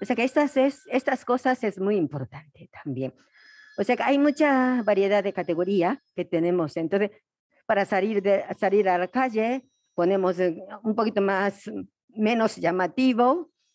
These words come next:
Y para hacer ceremonia de té,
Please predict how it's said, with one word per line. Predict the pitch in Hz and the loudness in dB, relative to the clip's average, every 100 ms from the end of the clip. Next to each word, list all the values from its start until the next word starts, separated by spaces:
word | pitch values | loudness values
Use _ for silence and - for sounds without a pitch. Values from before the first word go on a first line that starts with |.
| _ _ _ | _ _ _
Y | - 190 196 196 196 | -4 -2 -2 -2 -2
para | 202 185 | 0 0
hacer | 180 - 208 202 196 | 0 0 -2 -2 -2
ceremonia | 202 185 196 190 | -2 0 0 0
de | 185 | -2
té, | 185 226 240 285 - | -2 0 2 0 -4